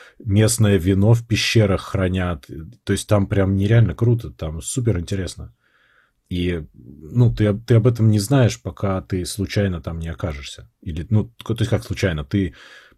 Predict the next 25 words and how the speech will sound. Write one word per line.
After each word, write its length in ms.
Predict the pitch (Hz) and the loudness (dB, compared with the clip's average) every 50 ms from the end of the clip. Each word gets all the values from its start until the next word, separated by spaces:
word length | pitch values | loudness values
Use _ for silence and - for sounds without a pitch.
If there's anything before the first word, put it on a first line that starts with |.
| _ - - - - | _ -12 -10 -4 2
из-за 640 | 117 107 95 90 90 104 98 95 92 90 90 71 - - | 2 2 2 2 0 2 2 2 0 -2 -4 -6 -8 -10
такой 240 | - - - 95 | -8 -2 -2 -2
необходимости 720 | 87 90 82 - - 76 69 90 131 165 165 120 - - 92 | -2 -2 -4 -4 -6 -6 -2 0 0 0 0 -2 -4 -6 -8
будешь 340 | 76 80 92 87 - - - - | -6 -4 -4 -4 -4 -6 -8 -8
искать, 460 | - - - - 117 110 92 78 - | -8 -8 -4 0 0 0 0 0 -4
куда 300 | - - 85 85 98 92 | -6 -6 -2 -2 -2 -2
бы 140 | 82 82 73 | -2 -4 -8
поехать, 680 | - 78 73 71 76 101 139 156 - - 82 - - | -6 -6 -6 -6 -4 -4 -4 -4 -4 -4 -6 -6 -8
и 40 | 85 | -12
вот 220 | 80 80 82 76 78 | -10 -10 -10 -8 -8
окажешься 520 | 73 - 90 90 90 101 92 - - 78 | -8 -4 -4 -4 -2 -4 -6 -8 -10 -14
в 60 | - | -14
таких 320 | - - - - 87 - - | -14 -14 -12 -12 -10 -8 -8
местах, 380 | 85 78 - - 127 147 151 - | -8 -8 -6 -6 -6 -6 -2 0
но 80 | 117 92 | -2 -2
зачастую 720 | 85 82 - - 95 - - - 135 147 131 113 120 _ _ _ _ | -2 -4 -8 -8 -10 -8 -2 0 2 2 2 2 -2 _ _ _ _
их, 200 | - 92 - - 98 - 92 87 - | -8 -8 -8 -8 -12 -12 -12 -12 -6
они 180 | - 101 104 110 | -2 0 2 2
нигде 280 | 110 107 98 98 117 110 | 2 2 2 2 2 2
не 100 | 104 98 | 2 0
отмечены. 500 | 90 - 104 107 107 95 - - 80 67 | -2 0 0 0 0 0 -2 -8 -10 -10
То 100 | - 78 | -10 -10
есть 120 | 76 - | -12 -10
ты 60 | - 78 | -12 -12
приезжаешь 640 | - - 90 85 85 80 87 127 160 208 160 117 | -8 -6 -6 -6 -6 -2 -2 0 0 0 -2 -4